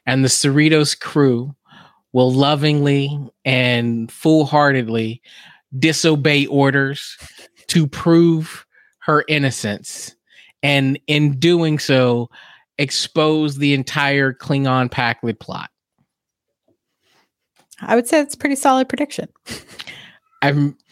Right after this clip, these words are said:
Speaker 1: I mean, I think we've seen that a couple times <laughs> throughout the,
Speaker 2: Mm-hmm.
Speaker 1: the seasons.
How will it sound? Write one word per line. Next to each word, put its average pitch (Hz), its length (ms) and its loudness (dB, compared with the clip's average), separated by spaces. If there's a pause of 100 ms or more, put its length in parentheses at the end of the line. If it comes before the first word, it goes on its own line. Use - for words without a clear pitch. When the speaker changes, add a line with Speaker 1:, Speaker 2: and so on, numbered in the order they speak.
(140)
Speaker 1:
I 127 120 0
mean, 131 500 2
I 113 120 0
think 139 260 0
we've 147 160 2
seen 160 260 0
that 165 140 2
a 160 60 -2
couple 170 300 -2
times 185 640 -2 (220)
<laughs> - 260 -8
throughout 190 580 2
the, 190 180 4 (120)
Speaker 2:
Mm-hmm. 190 440 2
Speaker 1:
the 180 100 2
seasons. 190 800 0